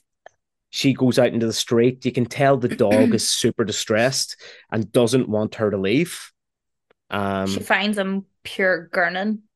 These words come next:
Speaker 2: and tries to take him in, but he's not having
Speaker 1: Yep.
Speaker 2: it.
Speaker 1: Mm-hmm. Yep.
Speaker 2: Rightly
Speaker 1: And
Speaker 2: so.
Speaker 1: as, as she tries to take him back to their house,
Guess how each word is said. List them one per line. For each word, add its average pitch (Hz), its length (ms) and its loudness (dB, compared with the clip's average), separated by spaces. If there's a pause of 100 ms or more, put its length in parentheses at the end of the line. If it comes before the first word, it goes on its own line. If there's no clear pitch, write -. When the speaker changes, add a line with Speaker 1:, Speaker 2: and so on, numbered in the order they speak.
(120)
Speaker 2:
and 190 100 -10
tries 190 300 -6
to 185 60 -12
take 180 220 -10
him 175 140 -6
in, 196 380 -2
but 185 100 -6
he's 165 160 -8
not 175 160 -6
having 156 220 -6
Speaker 1:
Yep. 185 160 -4 (580)
Speaker 2:
it. 98 60 -8
Speaker 1:
Mm-hmm. 98 220 -4 (400)
Yep. - 220 -6 (240)
Speaker 2:
Rightly - 280 -2
Speaker 1:
And 185 140 0
Speaker 2:
so. 180 60 0
Speaker 1:
as, 214 280 -2 (480)
as 110 120 0
she 117 140 2
tries 104 340 0
to 107 60 -4
take 95 200 -4
him 104 100 0
back 95 300 -2
to 95 560 0
their 98 200 2
house, - 540 0